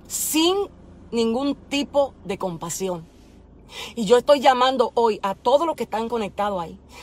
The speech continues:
para que sean conscientes de esta verdad. Hay un espíritu que está buscando y se llama el espíritu de suicidio. Tienes que empezar a escuchar lo que el espíritu dice.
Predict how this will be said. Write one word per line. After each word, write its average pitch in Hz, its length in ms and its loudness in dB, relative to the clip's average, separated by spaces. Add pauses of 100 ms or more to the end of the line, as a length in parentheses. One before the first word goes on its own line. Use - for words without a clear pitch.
(120)
para 214 220 2
que 220 80 -4
sean 247 260 0
conscientes 233 580 0
de 180 60 -4
esta 202 180 -6
verdad. 160 280 -8 (640)
Hay 220 180 0
un 254 100 -2
espíritu 320 680 -2
que 220 100 -8
está 262 380 2 (160)
buscando 202 880 -2
y 190 40 -6
se 208 180 -6
llama 233 240 0
el 208 80 -2
espíritu 277 640 -6
de 214 140 -4
suicidio. 180 640 -8 (680)
Tienes 311 380 2
que 285 80 2
empezar 240 460 0
a - 20 -2
escuchar 254 480 -2
lo 214 160 -4
que 208 80 -8
el 190 60 -6
espíritu 226 520 -6
dice. 196 400 -10